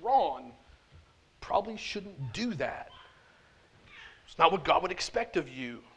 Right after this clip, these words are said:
It's destructive to your relationships," or whatever, right? And we go, "Yeah,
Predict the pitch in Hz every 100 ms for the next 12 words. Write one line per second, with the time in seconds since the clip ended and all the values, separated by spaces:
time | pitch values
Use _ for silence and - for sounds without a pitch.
0 | _ _ - - 185 - 214 - 202 185
1 | - 185 175 170 165 165 175 214 - 175
2 | - 127 - 147 156 202 127 - - -
3 | _ _ - 160 - - _ _ _ -
4 | 185 180 170 170 165 156 - - - _
5 | _ _ _ _ _ _ _ _ _ _
6 | _ _ _ _ _ _ _ _ - -
7 | - - - 160 156